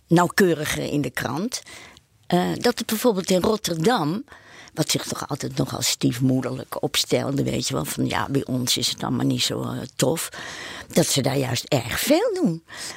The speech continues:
Eh, en dat er nu ook echt grote tentoonstellingsruimte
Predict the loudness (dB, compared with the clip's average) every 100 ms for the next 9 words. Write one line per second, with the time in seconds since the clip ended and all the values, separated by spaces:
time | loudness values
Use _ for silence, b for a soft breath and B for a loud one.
0 | B 2 4 4 0 0 0 0 -4 -2
1 | 4 4 4 2 -4 -4 -2 -2 -4 0
2 | -2 0 -2 -2 -2 0 0 0 -4 0
3 | 0 2 2 4 2 4 2 2 -2 0
4 | 2 0 -2 -6